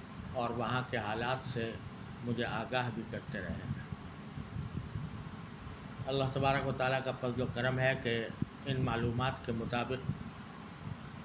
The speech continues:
दोनों इदारे इल्म दीन की नशर व इशाअत में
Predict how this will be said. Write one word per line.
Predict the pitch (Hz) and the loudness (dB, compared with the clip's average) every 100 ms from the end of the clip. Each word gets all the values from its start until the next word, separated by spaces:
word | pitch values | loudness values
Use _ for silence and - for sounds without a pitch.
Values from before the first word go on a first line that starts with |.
| - 127 | -4 2
दोनों | 131 147 143 143 | 4 4 4 2
इदारे | 123 120 123 139 - - - - - - - - - - - - - - - - - - - - - - - 139 | 4 4 4 2 0 -6 -8 -10 -8 -8 -6 -8 -6 -4 -4 -6 -6 -8 -8 -10 -8 -6 -6 -6 -8 0 2 4
इल्म | 135 127 117 | 6 6 4
दीन | 131 143 143 | 4 4 2
की | - 127 120 110 - - - - - - - - - - - - | 2 4 4 2 -2 -6 -8 -10 -8 -8 -6 -6 -6 -6 -6 -2
नशर | 131 131 - | 0 2 2
व | 131 | 2
इशाअत | 120 - 120 131 139 127 | 2 2 4 4 2 0
में | 123 | -2